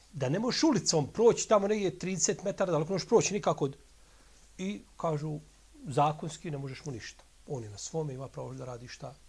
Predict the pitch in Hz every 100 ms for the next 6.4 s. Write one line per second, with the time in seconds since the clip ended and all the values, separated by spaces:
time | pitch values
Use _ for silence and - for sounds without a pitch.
0 | - - - - _ _ _ _ - -
1 | - - _ _ - - - - - -
2 | - - - - - - - 151 151 139
3 | - - _ - 160 117 101 - 104 95
4 | 98 101 104 - 107 98 - 104 117 107
5 | 104 95 92 95 - _ _ _ - 107
6 | 110 - 120